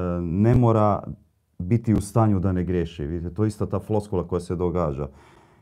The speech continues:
Isto se kaže kao običan čovjek, on može griješiti i on može vršiti sakrament.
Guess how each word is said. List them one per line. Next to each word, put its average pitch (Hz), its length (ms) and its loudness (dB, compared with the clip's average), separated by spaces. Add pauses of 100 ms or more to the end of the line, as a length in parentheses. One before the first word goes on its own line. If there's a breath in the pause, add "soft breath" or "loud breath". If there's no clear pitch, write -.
(220 soft breath)
Isto 113 240 0
se - 200 -4
kaže 101 340 4
kao 101 260 6
običan 101 360 4
čovjek, 117 460 0
on 104 120 4
može 120 360 6
griješiti 120 540 0
i 101 60 2
on 101 120 2
može 104 280 2
vršiti 95 420 -2
sakrament. 85 600 -4